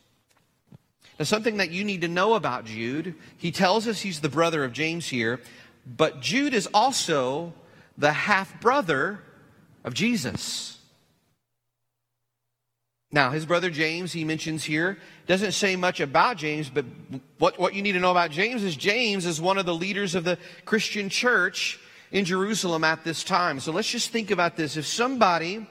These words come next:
you would think if somebody would have asked Jude, "Who are you?" that he would have been excited or expected to say, "I'm Jesus' half-brother.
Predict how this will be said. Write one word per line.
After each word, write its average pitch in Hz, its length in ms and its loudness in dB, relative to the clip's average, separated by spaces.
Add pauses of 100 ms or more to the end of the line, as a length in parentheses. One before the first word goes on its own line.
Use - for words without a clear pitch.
(680)
you 175 160 0
would - 200 -2
think 302 180 2
if - 80 -4
somebody 247 400 0
would 214 120 2
have 196 100 2
asked 185 280 0
Jude, 156 300 2
"Who 240 240 4
are 233 220 6
you?" 165 460 -4 (680)
that 185 140 4
he 285 180 2
would 294 140 2
have 175 160 0
been 196 360 0 (300)
excited 226 800 2
or 175 240 2
expected 226 840 0
to 165 80 0
say, 151 580 2 (640)
"I'm 285 280 6
Jesus' 269 540 0
half-brother. 294 840 2